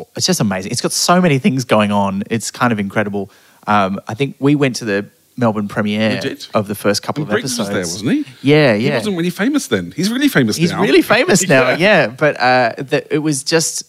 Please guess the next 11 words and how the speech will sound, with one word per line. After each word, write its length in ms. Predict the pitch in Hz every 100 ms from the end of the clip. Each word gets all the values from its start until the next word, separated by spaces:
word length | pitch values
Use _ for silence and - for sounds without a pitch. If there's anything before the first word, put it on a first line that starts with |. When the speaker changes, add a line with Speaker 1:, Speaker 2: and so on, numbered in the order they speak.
| _
Speaker 1:
an 100 | - 139
extraordinary 460 | 120 - 170 165
thing. 240 | - 135 123
And 140 | 139
the, 100 | 135
the 140 | - 139
first 280 | 208 247
episode 360 | 220 262 - 123
introduces 480 | 135 131 127 131 123
something 240 | 123 143
like 380 | 120 113 - -